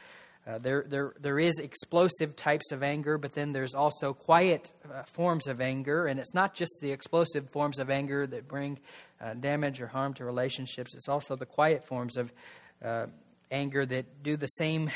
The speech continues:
sort of thing, maybe in different sort of ways. And so, uh, it, it is difficult to enjoy being around people who are constantly irritated, bothered, impatient, frustrated, discouraged, depressed, annoyed,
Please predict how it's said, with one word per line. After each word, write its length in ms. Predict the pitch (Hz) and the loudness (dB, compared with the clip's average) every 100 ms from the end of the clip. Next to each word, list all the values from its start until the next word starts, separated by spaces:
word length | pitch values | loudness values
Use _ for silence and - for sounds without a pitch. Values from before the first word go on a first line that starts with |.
| - | -8
sort 280 | - 170 160 | -2 4 4
of 80 | - | 4
thing, 400 | 165 139 127 139 - | -2 -2 -2 -6 -8
maybe 300 | 139 139 131 | -6 -2 -2
in 100 | 127 | -2
different 340 | 131 131 131 - | -2 -4 -6 -6
sort 180 | 131 123 | -6 -6
of 80 | 123 | -2
ways. 300 | 120 113 - | -2 -2 -8
And 80 | 120 | -8
so, 240 | - 123 - - - - - | -2 -2 -2 -12 -18 -18 -6
uh, 60 | |
it, 260 | 113 123 135 | -4 -2 -2
it 140 | 151 | -2
is 260 | 151 160 135 | 2 0 2
difficult 560 | 147 170 160 - 127 - | 2 2 0 0 -4 -4
to 120 | 139 | -4
enjoy 460 | 135 123 135 143 139 | -2 -2 2 2 2
being 240 | 135 135 | 0 0
around 260 | 127 127 120 | 0 0 -2
people 380 | 139 135 135 127 | -4 -2 -2 -2
who 100 | 123 | -4
are 120 | 117 | -4
constantly 680 | - 135 - 131 127 131 135 | -2 -2 -2 -6 -6 -8 -2
irritated, 720 | 143 143 - 139 139 143 143 _ _ _ _ _ - - - | 0 0 0 -2 0 -4 -8 _ _ _ _ _ -18 -18 0
bothered, 540 | 127 135 139 139 139 - _ - - - - | 4 4 4 2 0 -6 _ -20 -20 -20 -16
impatient, 640 | 113 135 143 - 151 - - - _ _ - _ _ | -6 -2 -2 0 -4 -4 -14 -20 _ _ -20 _ _
frustrated, 640 | 135 - - 139 143 139 - - - | -4 -2 -2 0 2 0 -6 -20 -14
discouraged, 840 | - - 135 143 147 139 - - - | -12 -4 0 2 0 -4 -8 -10 -18
depressed, 640 | 127 - 135 143 139 - - _ - - - - | -20 -2 0 2 0 -8 -14 _ -20 -20 -20 -8
annoyed, 500 | 131 135 143 147 | -2 0 2 0